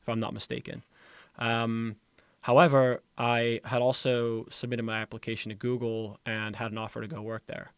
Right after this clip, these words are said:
Um, and I had really only just started the interview process with Wealthfront. Um, so I had a three-week deadline on Google, and that actually helped, um, accelerate the process on Wealthfront's end. So I'm not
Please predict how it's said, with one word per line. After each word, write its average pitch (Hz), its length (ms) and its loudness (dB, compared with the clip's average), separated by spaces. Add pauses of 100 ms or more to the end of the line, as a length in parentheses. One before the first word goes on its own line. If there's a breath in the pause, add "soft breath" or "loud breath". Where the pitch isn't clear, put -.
(420)
Um, 110 500 -6 (160)
and 113 120 -2
I 113 40 2
had 110 140 0
really 135 200 4
only 120 180 0
just 110 280 -4
started 120 420 2
the 110 120 -2
interview 110 240 -6
process 110 480 -6
with 110 100 -12
Wealthfront. - 520 -6 (540 soft breath)
Um, 107 460 -6 (200)
so - 140 -2
I 120 40 6
had 120 80 4
a 110 40 -4
three-week 123 420 -2
deadline 110 380 -4
on 104 100 -8
Google, 107 540 -6 (320 soft breath)
and 113 120 0
that 117 100 2
actually 113 400 -2
helped, 107 480 -4 (460 soft breath)
um, 104 320 -2 (100)
accelerate 123 680 4
the 117 80 -10
process 110 840 -4
on 107 500 -6 (320 soft breath)
Wealthfront's 110 520 0
end. - 280 -8 (480 soft breath)
So 113 480 0
I'm 135 200 4
not 127 260 2